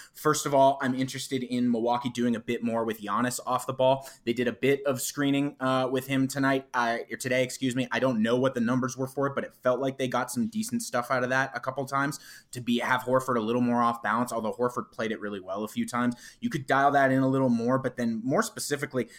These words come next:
um, and maybe this is, like, too in-depth for our listeners or whatever, but I'm, I'm really interested to see what Milwaukee does away from the ball when Giannis has it. They're,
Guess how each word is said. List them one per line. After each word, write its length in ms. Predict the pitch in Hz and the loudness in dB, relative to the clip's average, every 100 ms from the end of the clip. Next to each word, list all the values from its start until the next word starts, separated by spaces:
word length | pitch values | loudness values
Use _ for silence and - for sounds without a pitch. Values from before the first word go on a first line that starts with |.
| - | -10
um, 180 | - 131 127 | -2 0 2
and 100 | 123 | 2
maybe 160 | 160 | 4
this 160 | 151 131 | 2 0
is, 140 | 120 | -2
like, 180 | 127 120 | -2 -2
too 160 | - 127 | -4 -2
in-depth 340 | 110 104 - | -2 -4 -6
for 160 | - 113 | -2 0
our 140 | 107 | 0
listeners 340 | 107 - 123 | -2 -2 -2
or 80 | 117 | -2
whatever, 300 | 117 117 117 | -2 -2 0
but 140 | 113 110 | 0 0
I'm, 160 | 151 170 | 0 2
I'm 160 | 147 185 | 4 6
really 240 | 202 175 | 4 4
interested 460 | 156 156 147 143 135 | 2 -2 -8 -8 -8
to 100 | 123 | -6
see 400 | - 127 127 117 - - | -4 0 0 0 -8 -12
what 300 | 113 139 131 | 0 2 2
Milwaukee 440 | 127 120 123 131 123 | 2 4 4 4 2
does 320 | 127 120 120 | 2 2 0
away 300 | 120 113 117 | -2 0 0
from 240 | 131 127 117 | 0 2 2
the 60 | |
ball 260 | 113 117 117 | 2 4 4
when 180 | 110 104 | 2 0
Giannis 380 | 110 117 120 - | 0 0 0 -4
has 420 | - 117 117 110 | -2 0 0 -2
it. 160 | 92 - - - _ | -10 -16 -20 -20 _
They're, 280 | - 135 131 | 2 2 2